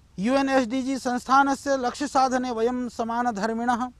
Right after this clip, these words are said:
वसुधैव कुटुम्बकम् इति मन्वानाः वयं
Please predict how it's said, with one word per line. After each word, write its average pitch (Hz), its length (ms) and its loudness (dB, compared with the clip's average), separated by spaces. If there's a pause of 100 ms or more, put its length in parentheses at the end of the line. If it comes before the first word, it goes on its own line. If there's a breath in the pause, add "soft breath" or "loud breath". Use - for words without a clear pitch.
(640 soft breath)
वसुधैव 285 640 2
कुटुम्बकम् 247 720 0
इति 233 240 -8
मन्वानाः 233 680 0
वयं 240 380 0